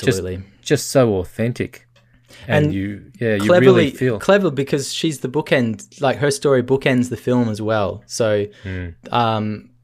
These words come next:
Speaker 1: I, we should mention the director, Will Back. I, I hope that's how his name's pronounced.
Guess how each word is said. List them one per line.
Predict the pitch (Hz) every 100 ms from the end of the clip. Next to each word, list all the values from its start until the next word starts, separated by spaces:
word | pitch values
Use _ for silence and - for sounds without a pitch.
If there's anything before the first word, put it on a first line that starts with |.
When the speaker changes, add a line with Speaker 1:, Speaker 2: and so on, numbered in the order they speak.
| _
Speaker 1:
I, | 117
we | 107 117
should | - 117
mention | 135 135 120
the | 107
director, | 110 123 127 110
Will | 113 123 104 - _ -
Back. | 120 101 - - _ _ _ _ _ _ _
I, | 107 104 107
I |
hope | 104 107
that's | 95 -
how | 95
his | 92
name's | 92 92 -
pronounced. | 98 95 - -